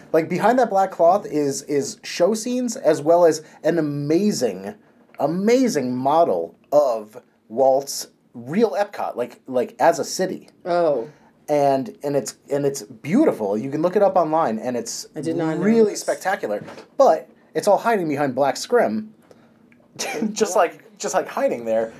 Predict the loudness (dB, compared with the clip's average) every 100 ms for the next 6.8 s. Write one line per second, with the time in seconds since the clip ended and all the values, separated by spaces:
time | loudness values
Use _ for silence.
0 | 0 2 4 2 0 -2 -2 -4 -8 -20
1 | -20 -20 -4 2 2 0 -8 -10 -2 -2
2 | -2 0 0 0 -6 -6 -2 -2 -2 -8
3 | 0 2 2 0 2 2 0 0 0 0
4 | -2 -2 -2 -2 -2 0 -2 -4 -2 -4
5 | -4 -12 -10 2 2 2 0 4 4 2
6 | -4 0 4 4 4 2 2